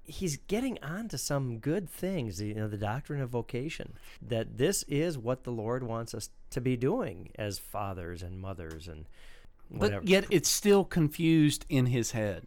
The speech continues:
Speaker 1: Because he's, he's attributing this to direct revelations.
Speaker 2: Well, and on top of that, he's thinking,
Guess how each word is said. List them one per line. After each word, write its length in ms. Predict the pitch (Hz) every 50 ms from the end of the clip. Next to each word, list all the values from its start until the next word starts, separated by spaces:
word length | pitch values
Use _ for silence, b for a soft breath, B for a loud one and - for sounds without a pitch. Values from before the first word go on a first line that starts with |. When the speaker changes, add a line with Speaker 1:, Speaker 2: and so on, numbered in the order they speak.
| - - -
Speaker 1:
Because 300 | - 143 - 151 139 113
he's, 260 | 127 131 120 104 -
he's 220 | - 120 131 123 107
attributing 460 | 107 - - 156 143 127 110 107 104
this 160 | 104 98 -
to 200 | - - 123 113
direct 360 | 101 104 110 113 113 107 -
revelations. 720 | 117 113 104 101 101 107 110 107 - - - - - - - B B B B B
Speaker 2:
Well, 120 | 196 185
and 120 | 170 156
on 100 | 143 139
top 320 | 123 - - 202 208 226 -
of 80 | 160
that, 300 | 131 120 117 120 127 - -
he's 360 | - - 175 185 185 170 -
thinking, 640 | - 170 151 143 135 - - 123 120 117 117 117 -